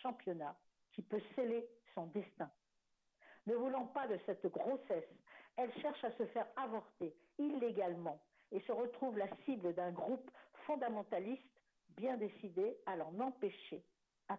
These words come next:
tout prix. Mais ni Sofia, ni ses proches n'ont l'intention de se soumettre à l'aveugle ferveur de la masse. Ah ouais. C'est une, là,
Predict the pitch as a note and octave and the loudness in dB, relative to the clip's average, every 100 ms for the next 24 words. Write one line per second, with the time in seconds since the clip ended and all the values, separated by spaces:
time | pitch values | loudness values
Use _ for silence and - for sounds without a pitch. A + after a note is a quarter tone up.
0 | - G#3 - - E3 - _ _ _ _ | -6 -14 -14 -6 -6 -6 _ _ _ _
1 | _ _ - - - A3 B3 D4+ - C#4+ | _ _ -20 -12 -2 0 2 2 2 0
2 | - - G3 F3 - _ - B3 - G#3 | 0 0 0 0 -10 _ -2 -2 0 -2
3 | - - G3 - - - - F#3 F#3 G#3+ | 0 0 0 -2 -12 -16 -12 -2 0 2
4 | C#4 - A#3+ A#3 B3+ A#3+ G3+ - F3 A#3+ | 0 0 -2 0 0 0 0 -4 -2 0
5 | G3+ A3 A3 - - - - F#3+ A3+ A3+ | 2 0 0 -14 -16 -12 -4 2 2 4
6 | B3 A#3 F#3 F3 - A3+ F#3+ G#3+ A#3 A#3+ | 4 4 2 0 -2 -2 2 2 4 2
7 | - - _ F#3 F3 E3 F3+ G3 - - | -4 -20 _ 0 2 2 0 -2 -4 -12
8 | C#3 - _ _ _ _ _ _ _ _ | -14 -14 _ _ _ _ _ _ _ _
9 | _ _ _ _ _ - D3 D#3+ D#3+ - | _ _ _ _ _ -10 -4 -2 -2 -6
10 | _ _ _ - _ _ _ - F3+ F3 | _ _ _ -20 _ _ _ -6 -6 0
11 | F3+ D#3+ D#3+ G3 | 0 0 2 0